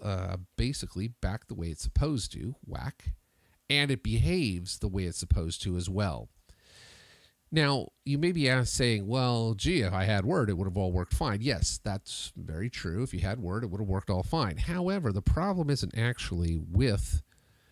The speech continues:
Pages. The problem is actually with Word and how the document was constructed. It's never a good idea to try and overlay things over the top of other things.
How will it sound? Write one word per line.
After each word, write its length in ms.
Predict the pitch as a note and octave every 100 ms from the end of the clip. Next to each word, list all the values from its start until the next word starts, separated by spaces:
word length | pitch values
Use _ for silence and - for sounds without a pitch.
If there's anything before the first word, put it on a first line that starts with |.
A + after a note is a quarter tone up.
| _ _ _ -
Pages. 800 | - F#3 F3 G2 - G1+ - - - _ _ _ _ _ _ _ -
The 80 |
problem 560 | - - F#3 G#3+ C3+ F#2
is 100 | E2+
actually 400 | G2 G2 - F#2+
with 220 | E2+ E2
Word 300 | G#2+ C3 G2+
and 100 | F2
how 140 | D#2+ G2+
the 100 | F#2
document 500 | F#2 F2 F2 D#2+ -
was 480 | D#2+ D#2+ D2+ - - _ -
constructed. 800 | - - - C3+ - - G1+ - - - - - - _ _ _
It's 220 | - -
never 340 | G2+ A#2+ C3+ A#2+
a 40 |
good 200 | G2+ G#2+
idea 520 | G#2 G2+ F2 E2+ F2+ - _ -
to 120 | -
try 300 | - G#2 G2
and 200 | F#2 F#2 -
overlay 580 | A#2+ B2 A#2 G2 F2+ F2+
things 520 | E2+ - E2 F2 -
over 180 | F2 F#2
the 120 | E2
top 320 | - - B1+ -
of 120 | A2
other 220 | B2+ A#2+
things. 540 | - E2 A1+ G1+ -